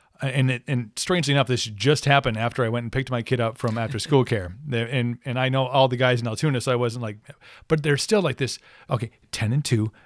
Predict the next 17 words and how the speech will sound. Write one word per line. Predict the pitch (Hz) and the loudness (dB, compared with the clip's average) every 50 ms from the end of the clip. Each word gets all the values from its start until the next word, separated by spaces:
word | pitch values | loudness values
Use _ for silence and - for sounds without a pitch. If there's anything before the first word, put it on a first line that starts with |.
| _ - | _ -4
um, | - 113 98 92 90 90 87 - - _ _ | -2 -2 0 -2 -4 -8 -10 -14 -20 _ _
okay, | - 117 - 101 | -6 -4 -4 -4
my | 98 95 95 | -4 -6 -8
phone | 92 - 131 123 123 | -2 0 2 4 4
is | 123 113 | 4 4
down, | - 127 123 123 | 4 2 2 2
okay, | 143 - 120 | 0 -2 -4
that's | 101 101 110 - - | -2 -2 -4 -4 -2
down | - 123 117 117 | -2 0 0 0
there, | 110 - - - - - | -2 -4 -8 -6 -4 -4
okay, | 113 - - 101 - - | -2 -2 -4 -4 -2 -2
and, | 117 117 - | -2 -2 -2
uh, | - 110 - - - - _ | -6 -8 -8 -14 -20 -16 _
ca-, | - - 113 113 | -6 -6 -4 -2
he's, | - - 139 131 - - - | 0 0 0 0 0 -6 -6
he's, | - 143 151 127 113 - _ | -2 0 0 0 -2 -6 _
see, | _ - - 143 | _ -4 -4 -4